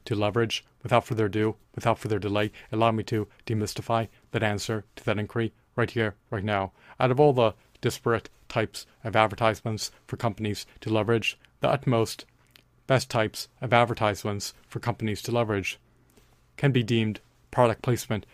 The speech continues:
advertisements and specialty advertisements. Unlike most of the other types of advertisements that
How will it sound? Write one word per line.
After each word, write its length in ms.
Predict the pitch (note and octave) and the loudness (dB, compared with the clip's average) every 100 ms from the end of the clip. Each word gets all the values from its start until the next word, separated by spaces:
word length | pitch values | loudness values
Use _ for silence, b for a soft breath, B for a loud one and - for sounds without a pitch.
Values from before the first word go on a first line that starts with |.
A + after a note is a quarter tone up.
| b | b
advertisements 800 | C3+ A#2 A#2+ A2 G2 A2 G#2+ - b - | 0 2 2 0 0 -2 -2 -6 b -4
and 240 | A#2+ G#2+ - | 0 0 -2
specialty 680 | - - C#3 - B2+ A2 G2 b b | -14 4 4 4 -2 -4 -6 b b
advertisements. 880 | G#2+ G2+ A2 G2+ F#2 G2 G2 - - _ _ _ _ _ _ _ | 0 2 0 -2 -2 -6 -6 -8 -12 _ _ _ _ _ _ _
Unlike 540 | - D3+ C#3+ B2+ A#2+ - _ _ _ _ _ _ - | 2 6 6 6 4 -6 _ _ _ _ _ _ -2
most 460 | A#2+ A#2 A2+ - - - | 4 4 4 -4 -10 -4
of 80 | |
the 100 | G#2+ | 0
other 220 | - A#2 A#2+ | 2 2 2
types 420 | - G#2+ - - b | 2 0 -2 -14 b
of 140 | A#2+ A2 | -2 2
advertisements 840 | G#2+ G2 G#2+ G#2+ - A2 G#2+ - b b b | 2 2 2 2 0 -4 -4 -8 b b b
that 360 | B2 A2 G#2 | 2 4 2